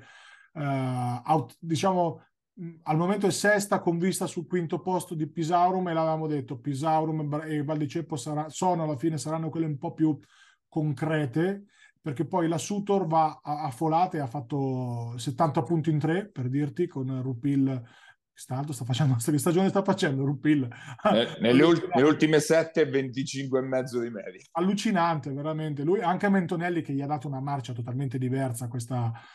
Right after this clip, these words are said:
Speaker 1: a questa Sutor, eh, ha fatto ventidue, ma è tutto quello che ti dà. Cioè, se lui ti fa ventidue in attacco e ti dà anche tutto quello che ti dà in difesa,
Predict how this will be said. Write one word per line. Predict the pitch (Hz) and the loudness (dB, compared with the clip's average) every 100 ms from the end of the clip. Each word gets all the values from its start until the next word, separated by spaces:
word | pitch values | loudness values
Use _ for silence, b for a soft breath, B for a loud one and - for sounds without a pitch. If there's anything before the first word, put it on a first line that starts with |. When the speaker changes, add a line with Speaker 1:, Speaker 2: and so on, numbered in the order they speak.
| B B - | B B -6
Speaker 1:
a | 127 | 0
questa | 143 131 | 0 0
Sutor, | 120 151 143 123 131 | -2 0 0 0 -2
eh, | |
ha | 131 123 120 117 113 113 | -2 -2 -2 -2 -4 -6
fatto | 131 120 | -6 -2
ventidue, | 135 147 127 139 156 160 135 | 0 0 0 2 4 4 2
ma | 139 | -2
è | 139 | -4
tutto | 160 151 | -6 -6
quello | 156 151 | -2 -2
che | 143 | -2
ti | 156 | -4
dà. | 151 | -6
Cioè, | 147 147 | -4 -4
se | - | 2
lui | 170 | 2
ti | 196 | 2
fa | 196 185 | -2 0
ventidue | 180 165 185 | -2 -2 -2
in | 185 | -2
attacco | - 156 139 | -2 -4 -4
e | |
ti | 120 | -4
dà | 147 151 | 0 0
anche | 156 160 | 0 -2
tutto | 151 165 | -6 -6
quello | 165 165 | -2 -2
che | |
ti | 160 | -2
dà | 160 | -2
in | 147 | -2
difesa, | 147 165 165 165 | -2 -2 -2 -2